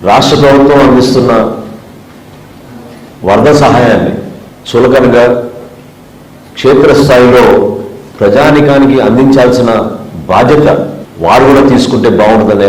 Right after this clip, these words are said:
ఆలోచన లేకుండా మాట్లాడడం చాలా బాధాకరం. అసలు గత ఐదు సంవత్సరాల్లో జగన్మోహన్ రెడ్డి గారి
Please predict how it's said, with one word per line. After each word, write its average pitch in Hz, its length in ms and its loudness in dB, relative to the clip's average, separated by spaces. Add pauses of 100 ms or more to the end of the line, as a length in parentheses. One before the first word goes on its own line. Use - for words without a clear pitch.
(120)
ఆలోచన 127 460 0
లేకుండా 101 360 0 (960)
మాట్లాడడం 101 460 0 (480)
చాలా 92 240 -2
బాధాకరం. 82 420 -4 (840)
అసలు 131 180 -2 (100)
గత 127 100 -2 (160)
ఐదు 139 160 0 (100)
సంవత్సరాల్లో 151 680 0 (360)
జగన్మోహన్ 143 560 0
రెడ్డి 139 240 -2
గారి 135 160 2